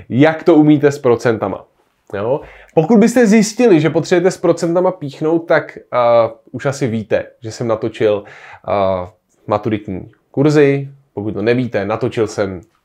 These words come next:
osm maturitních kurzů, můžete si je prostě zakoupit buď to, eh, jednotlivě po těch jednotlivých tématech, máte odkaz pod videem, anebo jako výhodný balíček, všechno najednou,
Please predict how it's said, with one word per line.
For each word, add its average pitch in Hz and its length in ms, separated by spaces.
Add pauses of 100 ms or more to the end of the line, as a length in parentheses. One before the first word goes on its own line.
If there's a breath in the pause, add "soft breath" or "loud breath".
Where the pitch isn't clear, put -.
(120)
osm 139 420
maturitních 117 500
kurzů, 127 420 (260 loud breath)
můžete 117 300
si - 160
je 98 120
prostě 98 420
zakoupit 98 480 (240 loud breath)
buď 110 220
to, - 180
eh, - 600
jednotlivě 139 760
po 110 120
těch 110 240
jednotlivých 104 480
tématech, 127 720 (240)
máte 101 240
odkaz 98 340
pod 110 160
videem, 104 360 (220)
anebo 135 340
jako 120 200
výhodný 110 440
balíček, 110 680
všechno 113 400
najednou, 95 480